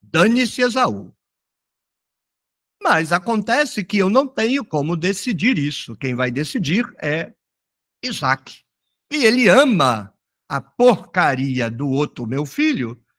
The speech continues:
porque a porcaria do outro meu filho caça lá uns bichos e faz lá umas refeições. E aí ele já falou que vai comer uma comida de caça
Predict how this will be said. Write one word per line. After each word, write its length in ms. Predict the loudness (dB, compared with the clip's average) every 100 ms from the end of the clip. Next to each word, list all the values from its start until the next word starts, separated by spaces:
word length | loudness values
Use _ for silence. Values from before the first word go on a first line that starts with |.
| _ _ _
porque 320 | -10 -4 -2
a 40 | -2
porcaria 840 | 0 2 2 2 0 2 0 -2
do 160 | -2 -2
outro 240 | -2 -2
meu 120 | -2
filho 300 | -2 -6 -8
caça 400 | -2 0 0 -2
lá 160 | -2 -2
uns 240 | -2 -4
bichos 500 | 0 0 0 -6 -6
e 80 | -6
faz 360 | -4 -4 -4 -2
lá 340 | 0 0 -4 _ _ _ _
umas 300 | -2 0 0
refeições. 1200 | 0 0 0 -4 -4 -6 -6 -6 -6 -10 -16 -20 _ _ _ _ _ _ _ _ _ _ _ _ _ _ _ _
E 200 | -4 -2
aí 160 | 0 -2
ele 160 | -2 0
já 160 | 0
falou 440 | 0 0 2 0 -2
que 160 | -4
vai 460 | -2 -2 -2 -6 -10 _ _ _ _ _ _
comer 640 | 0 2 6 6 4 2
uma 240 | -2 -4
comida 500 | -4 -4 -2 -2 -4
de 140 | -6 -8
caça 640 | -2 0 0 -4 -10 -12